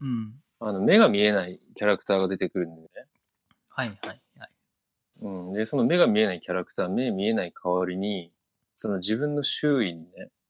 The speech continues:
Speaker 2: なんかね、インナー、Bluetoothイヤフォンみたいな、
Speaker 1: うん。
Speaker 2: インナーイヤー型Bluetoothイヤホンみたいな形をした、あの、カメラを八台ぐらい、なんかこう、ふわふわ浮かせて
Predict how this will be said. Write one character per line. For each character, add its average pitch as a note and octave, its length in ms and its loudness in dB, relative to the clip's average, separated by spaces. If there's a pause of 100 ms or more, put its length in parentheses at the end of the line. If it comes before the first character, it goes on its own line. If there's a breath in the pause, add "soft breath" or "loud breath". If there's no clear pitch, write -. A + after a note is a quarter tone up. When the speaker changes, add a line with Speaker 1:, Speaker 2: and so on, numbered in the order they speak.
(520)
Speaker 2:
な A2 120 -6
ん G2 60 -8
か F2 120 -10
ね、 E2 180 -10
イ C3+ 100 0
ン D#3 180 0
ナ C#3+ 420 -2 (1400)
ー、 A#2+ 60 2
Bluetooth B2 840 0 (200)
イ - 80 4
ヤ A2 120 8
フ G2+ 180 -4
ォ - 20 -2
ン F2 80 -6
み G2 120 -2
た F#2+ 140 2
い F2 80 -4
な、 F2 320 -6 (1080)
Speaker 1:
う - 40 -4
ん。 A#2+ 40 0
Speaker 2:
イ - 20 2
ン C#3 120 0
ナ C#3 180 2
ー A2+ 40 0
イ A#2+ 100 4
ヤ A#2+ 160 6
ー - 20 4
型 A#2 220 2
Bluetooth A2 580 -2
イ A#2 80 2
ヤ G#2+ 100 4
ホ G2+ 120 -2
ン G2 40 -2
み G2+ 80 -6
た F#2 80 -4
い - 20 -8
な F2 80 -10
形 G2+ 460 -6
を G2 100 -4
し - 140 -10
た、 G2 300 -2 (760)
あ F2+ 140 -4
の、 F2+ 100 -8
カ - 200 0
メ C#3 120 2
ラ E2+ 180 0
を D#2 140 -14 (460)
八 G#2 320 -8
台 A2 180 2
ぐ G#2+ 100 0
ら E2 100 -4
い、 E2+ 60 -20 (960)
な G2 100 -8
ん - 20 -12
か - 60 -20
こ - 240 -14
う、 - 40 -20
ふ - 160 -4
わ G2 80 2
ふ F2+ 120 -10
わ D#2+ 80 -8
浮 F#2 80 -8
か F#2 140 -6
せ F#2+ 140 -4
て F2 240 -6